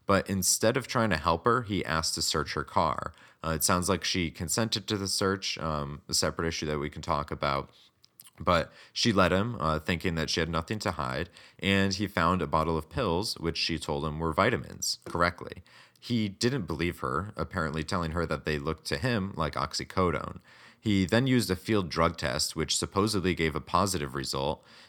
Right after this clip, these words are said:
and then he took her to jail. And, you know, she wasn't a well-off person. Uh, she couldn't afford the five thousand dollars bail, and so she had to stay in jail for five months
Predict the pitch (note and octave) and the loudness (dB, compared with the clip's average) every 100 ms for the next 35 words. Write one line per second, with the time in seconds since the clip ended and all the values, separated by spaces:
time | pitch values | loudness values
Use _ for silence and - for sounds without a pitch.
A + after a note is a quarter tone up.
0 | - F#2 F2+ F2 E2+ E2 D#2 E2 F2 E2+ | -2 2 4 2 0 -2 -2 -2 -2 0
1 | F2 E2 B2 A#2 - - - E2+ E2+ E2+ | 0 2 2 2 -4 -12 -6 -4 -4 -4
2 | D2+ F2 F2 - F2 F2 G2+ G2+ - - | -4 -2 -2 0 2 2 2 -2 -6 -6
3 | E2 D#2 D#2+ F2 G#2+ - D#2 - D2 F2 | -2 0 2 2 0 -2 -4 -4 -6 -6
4 | - - - E2 D#2+ - E2+ G#2 G2 E2+ | -10 -20 -4 -2 0 -2 -2 0 0 -2
5 | - F#2 F#2+ F#2 D#2+ E2+ - F2+ F2+ F#2+ | -2 2 4 2 0 -4 0 2 2 2
6 | F#2 E2+ F2 D#2+ D#2 D2+ D2 - C#2 C2 | 2 2 2 2 2 2 -2 -4 -4 -2
7 | D#2 G2 - - - G2 F2+ - G#2+ F#2 | -2 -4 -14 -18 -4 -2 2 4 6 6
8 | F2+ - - - G#2+ A2+ G#2 G#2 - G#2 | 4 -2 -4 0 0 0 0 0 2 0
9 | G#2+ A2+ G2+ - F2 - F#2+ F2+ F#2 E2+ | 2 2 2 0 -4 0 4 4 4 2
10 | G2 D#2 C#2 - | 2 2 0 -2